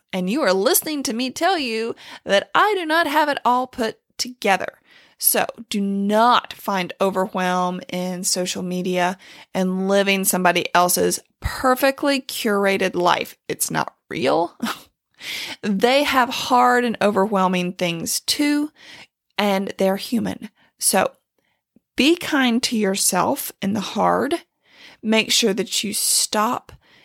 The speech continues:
you breathe, you take a minute to find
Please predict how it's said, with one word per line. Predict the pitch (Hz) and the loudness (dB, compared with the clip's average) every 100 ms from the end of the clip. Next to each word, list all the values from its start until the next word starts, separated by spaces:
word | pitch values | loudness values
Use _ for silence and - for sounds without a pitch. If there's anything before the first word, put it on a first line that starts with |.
| _ | _
you | - 175 | -8 -8
breathe, | 202 208 190 202 220 254 330 370 - _ _ _ _ _ _ _ _ _ _ | -6 -2 2 2 2 2 2 0 -2 _ _ _ _ _ _ _ _ _ _
you | - 202 | -8 -2
take | 220 214 | 0 0
a | 208 | -2
minute | 196 202 208 - | -2 -2 -4 -4
to | - 202 | -4 -6
find | - - 220 214 226 | -8 -6 -4 -2 -2